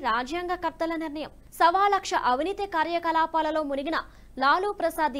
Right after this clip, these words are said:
యాదవ్ లోక్సభ సభ్యత్వం ఇలాగే రద్దయ్యే పరిస్థితి ఏర్పడింది. దీంతో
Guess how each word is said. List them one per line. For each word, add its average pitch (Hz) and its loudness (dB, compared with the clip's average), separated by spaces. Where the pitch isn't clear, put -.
యాదవ్ 226 0
లోక్సభ 277 -2
సభ్యత్వం 254 -8
ఇలాగే 294 2
రద్దయ్యే 247 -6
పరిస్థితి 233 -8
ఏర్పడింది. 208 -14
దీంతో 381 0